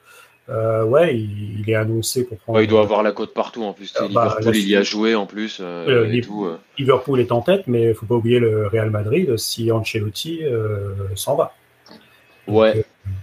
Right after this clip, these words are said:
Speaker 1: mais
Speaker 2: Bon,
Speaker 1: bon,
Speaker 2: on verra,
Speaker 1: c'est
Speaker 2: on, on verra bien, tu vois, mais il y a beaucoup de, le, le projet est sympa, euh, c'est hyper beau ce qui se passe et tout, mais je, il y a aussi cette question-là, tu vois, de l'après, de ce qui se passe, parce qu'en fait,
Speaker 1: Mm.
Speaker 2: euh,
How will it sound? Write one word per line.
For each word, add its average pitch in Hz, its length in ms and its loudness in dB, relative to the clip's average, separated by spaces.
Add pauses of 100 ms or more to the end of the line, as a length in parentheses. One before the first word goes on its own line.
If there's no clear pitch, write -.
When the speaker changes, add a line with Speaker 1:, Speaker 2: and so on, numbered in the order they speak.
(140)
Speaker 1:
mais 110 100 0
Speaker 2:
Bon, 117 120 4
Speaker 1:
bon, - 100 2
Speaker 2:
on - 20 4
verra, 110 300 4
Speaker 1:
c'est 110 60 -8
Speaker 2:
on, 110 280 -2
on 107 60 -4
verra 120 240 0
bien, 147 180 -6
tu 120 100 -12
vois, 110 80 -4
mais 107 80 -4
il 101 40 -2
y 101 40 0
a 98 60 0
beaucoup 135 280 -6
de, 127 360 4
le, 123 220 6
le 131 120 4
projet 151 440 -2
est 135 40 -4
sympa, 143 320 -6
euh, 147 380 2
c'est 101 180 -8
hyper 107 280 -4
beau 113 120 -6
ce 110 60 -10
qui 117 120 -12
se - 100 -20
passe 127 220 0
et 110 60 -6
tout, 147 200 -2
mais 104 200 -2
je, 104 120 -6
il 107 40 -2
y 104 60 0
a 104 60 4
aussi 104 200 -2
cette 110 200 -10
question-là, 117 400 0
tu - 60 -12
vois, 117 100 0
de 101 100 2
l'après, 98 380 4
de 107 80 0
ce - 100 -6
qui 101 80 -8
se - 80 -14
passe, 127 180 2
parce - 200 -10
qu'en 85 160 -10
fait, 117 160 0
Speaker 1:
Mm. 123 100 2
Speaker 2:
euh, 87 140 0